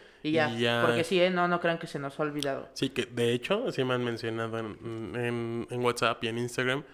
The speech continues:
Speaker 2: así como, "Oye, ¿cuándo vas a hacer el, el giveaway?"
Speaker 1: Pues
Speaker 2: Es como de,
Speaker 1: compartan, y
Speaker 2: "Compartan
Speaker 1: díganle a más personas que
Speaker 2: para
Speaker 1: se
Speaker 2: que",
Speaker 1: registren, pues, sí.
Speaker 2: digo, mínimo estoy esperando que haya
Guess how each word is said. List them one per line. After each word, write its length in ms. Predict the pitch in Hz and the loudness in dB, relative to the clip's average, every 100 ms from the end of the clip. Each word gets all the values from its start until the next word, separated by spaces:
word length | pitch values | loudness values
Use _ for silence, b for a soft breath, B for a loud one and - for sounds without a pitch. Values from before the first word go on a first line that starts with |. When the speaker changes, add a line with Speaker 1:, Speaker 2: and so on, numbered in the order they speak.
| B | B
Speaker 2:
así 100 | - | -12
como, 180 | - 113 - | -4 -4 -2
"Oye, 340 | 147 165 156 | -4 -2 -2
¿cuándo 240 | 156 156 156 | -2 -2 0
vas 180 | 151 160 | -2 -2
a 40 | |
hacer 180 | 143 151 | 0 2
el, 160 | 135 | 0
el 140 | 123 123 | -2 0
giveaway?" 340 | 139 139 156 151 B B | 2 2 0 -4 B B
Speaker 1:
Pues 140 | 165 135 | -2 0
Speaker 2:
Es 60 | |
como 120 | 160 143 | 4 6
de, 60 | |
Speaker 1:
compartan, 580 | 165 165 156 156 156 151 - | 6 6 2 0 -4 -8 -4
y 40 | |
Speaker 2:
"Compartan 160 | 127 131 160 160 | 2 6 8 8
Speaker 1:
díganle 80 | 156 | 6
a 40 | |
más 200 | 156 170 | 6 4
personas 500 | - 151 - 170 156 | 0 -4 0 0 -2
que 100 | - | 0
Speaker 2:
para 140 | 135 131 | 2 4
Speaker 1:
se 100 | 160 | 4
Speaker 2:
que", 60 | |
Speaker 1:
registren, 560 | 147 139 208 190 175 170 | 4 4 4 4 4 4
pues, 100 | - | 0
sí. 140 | 170 | -2
Speaker 2:
digo, 220 | 156 151 147 | 2 4 6
mínimo 320 | 185 240 202 | 6 8 8
estoy 180 | - 175 | 8 4
esperando 500 | 170 123 131 156 156 | 4 2 2 0 2
que 100 | 113 | 2
haya 340 | 117 127 131 | 4 2 0